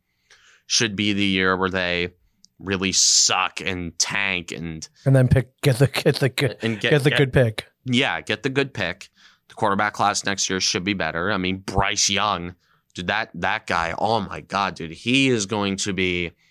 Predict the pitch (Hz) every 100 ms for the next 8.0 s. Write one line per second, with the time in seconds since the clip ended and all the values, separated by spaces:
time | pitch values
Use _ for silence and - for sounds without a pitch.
0 | _ - _ - 87 - - - 104 85
1 | 85 85 82 82 80 - 60 57 - _
2 | _ _ _ _ _ _ _ - 101 104
3 | 104 104 - - 85 90 87 85 82 -
4 | _ _ _ _ _ 82 80 78 - -
5 | _ _ _ 78 - - - 90 - -
6 | - _ _ _ _ _ _ _ _ -
7 | 98 95 92 82 - 104 104 101 95 -